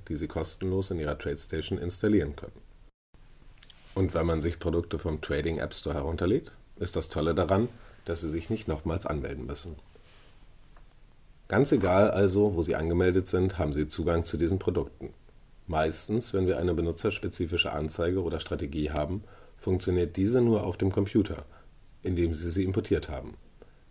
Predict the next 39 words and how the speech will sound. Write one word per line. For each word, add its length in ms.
Aber 160
der 120
Trading 380
App 160
Store 340
ist 140
ganz 240
bequem, 480
da 120
automatisch 580
Ihre 160
Anmeldedaten 680
verwendet 540
werden, 400
wenn 120
Sie 120
eine 160
spezifische 640
Strategie 580
vom 240
Trading 360
App 160
Store 220
installieren. 600
Wenn 160
Sie 100
sich 200
also 220
zu 220
Hause 280
anmelden, 480
haben 220
Sie 160
Zugriff 480
auf 160
diese 200
Indikatoren 800
und 140
Strategien. 560